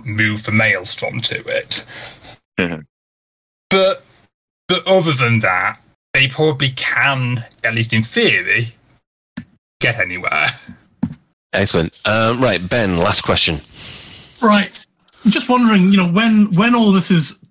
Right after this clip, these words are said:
Speaker 4: being tied up, how would you like the Thargoid War to actually end?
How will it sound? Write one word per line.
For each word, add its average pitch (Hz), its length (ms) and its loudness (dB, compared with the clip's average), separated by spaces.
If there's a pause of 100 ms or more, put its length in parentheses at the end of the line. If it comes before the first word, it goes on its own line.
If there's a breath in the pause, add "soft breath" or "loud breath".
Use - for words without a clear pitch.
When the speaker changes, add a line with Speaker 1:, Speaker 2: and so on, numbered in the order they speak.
(320)
Speaker 4:
being 175 360 2
tied 160 340 0
up, 117 300 -4 (800)
how 214 300 0
would 214 240 2
you 190 160 6
like 156 280 0
the 170 80 0
Thargoid 147 640 2
War 135 200 0
to 139 140 -4
actually 127 340 0
end? 98 460 -6